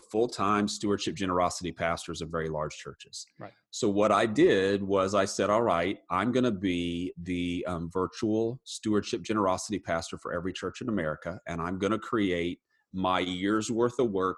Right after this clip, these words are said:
Speaker 1: in videos and in downloadable tools and assessments and, and even messages and small groups and budgeting to all kinds of stuff." And so I, I broke the, the church year into what I call a generosity cycle with six things every church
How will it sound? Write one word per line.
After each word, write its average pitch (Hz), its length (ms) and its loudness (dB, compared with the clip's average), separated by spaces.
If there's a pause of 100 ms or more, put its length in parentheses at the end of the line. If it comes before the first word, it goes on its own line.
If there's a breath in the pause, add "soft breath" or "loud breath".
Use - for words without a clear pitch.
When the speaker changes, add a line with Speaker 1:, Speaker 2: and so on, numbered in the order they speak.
Speaker 1:
in 92 200 -6
videos 98 720 0
and 85 120 -8
in 87 120 -6
downloadable 95 720 -2
tools 87 460 -6
and 87 100 -4
assessments 90 800 -6
and, 82 180 -8 (480 soft breath)
and 95 140 2
even 98 240 2
messages 95 600 -2
and 82 100 -6
small 95 340 -2
groups 90 480 -4
and 80 160 -10
budgeting 95 460 -2
to - 120 -8
all 113 140 0
kinds 107 300 0
of 82 80 -8
stuff." 92 320 2 (580 loud breath)
And 104 180 2
so 107 500 4 (220)
I, 120 440 2
I 101 120 2
broke 110 340 2
the, 120 280 4 (100)
the 98 320 2
church - 400 0
year 113 340 4
into 95 180 0
what 95 140 2
I 92 60 2
call 95 220 -2
a 87 40 0
generosity 101 600 0
cycle 90 460 -2
with 90 120 -4
six - 380 -2
things 104 320 0
every 92 300 0
church 131 260 -2